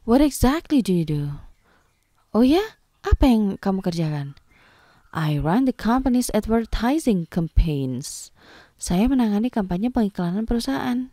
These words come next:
"That must be interesting. And what do you hope to get out of this conference?" "I'm looking for new ideas for design software." "Wah, menarik sekali ya.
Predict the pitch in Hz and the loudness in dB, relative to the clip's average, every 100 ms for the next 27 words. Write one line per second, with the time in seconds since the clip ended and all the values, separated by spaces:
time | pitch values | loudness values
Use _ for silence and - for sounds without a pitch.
0 | _ _ _ _ _ _ _ _ _ - | _ _ _ _ _ _ _ _ _ -4
1 | 156 156 165 202 - 180 165 156 - 147 | -2 0 0 -2 0 0 0 0 -2 -2
2 | 147 - 160 196 233 - - - 294 262 | -4 -6 -2 -2 -4 -10 -20 -4 4 6
3 | 277 262 277 285 - 220 339 269 - 165 | 8 8 6 6 6 4 4 4 0 0
4 | 170 156 156 156 147 170 156 - - 175 | 0 0 -2 -2 -6 -6 -8 -6 -4 -2
5 | 185 - 151 139 139 - - - - - | 0 0 -2 -4 -10 -16 -20 -20 -20 -20
6 | _ 214 294 359 226 180 175 165 170 160 | _ 2 2 2 0 2 -2 0 0 0
7 | 165 - 185 220 214 151 - 160 160 165 | -2 -2 -2 -2 -2 -4 -4 -6 -4 -6
8 | 190 202 254 175 139 - 151 - _ _ | -4 -4 -4 -6 -6 -6 -8 -12 _ _
9 | _ - - - - 170 226 294 285 285 | _ -20 -20 -16 -4 2 2 4 2 2
10 | 269 - 277 240 190 226 311 | 0 -2 2 4 4 4 2